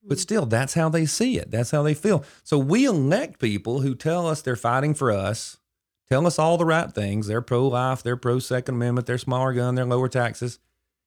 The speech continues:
Speaker 1: And the lobbyists are laughing at them by saying, "No, we're in charge. We're the special interest. Y'all do what we tell you."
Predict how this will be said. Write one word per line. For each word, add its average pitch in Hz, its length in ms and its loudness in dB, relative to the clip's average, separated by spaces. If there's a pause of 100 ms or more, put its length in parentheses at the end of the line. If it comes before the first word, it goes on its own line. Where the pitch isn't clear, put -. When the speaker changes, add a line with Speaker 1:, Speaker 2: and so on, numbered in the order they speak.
(420)
Speaker 1:
And 131 400 2
the 135 100 2
lobbyists 196 540 0
are 147 60 0
laughing 156 500 0
at 127 160 -2
them 131 200 0
by 127 160 0
saying, 135 440 0 (420)
"No, 123 100 2
we're 127 260 4
in 123 140 4
charge. - 480 -6 (100)
We're 131 140 4
the 143 80 0
special 139 400 2
interest. 107 320 0 (220)
Y'all 127 440 4
do 139 300 6
what 131 320 0
we 127 240 2
tell 117 380 2
you." 92 320 -4